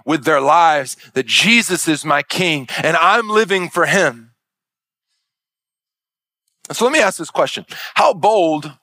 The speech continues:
are you? How bold are you? If you were to put it on a scale of one to ten, with ten being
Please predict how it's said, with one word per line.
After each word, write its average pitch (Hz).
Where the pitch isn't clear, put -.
are 147
you? 196
How -
bold 214
are 127
you? 95
If 151
you 226
were 220
to 190
put 233
it 208
on 196
a 180
scale 196
of 135
one 208
to 214
ten, 147
with 139
ten 185
being 160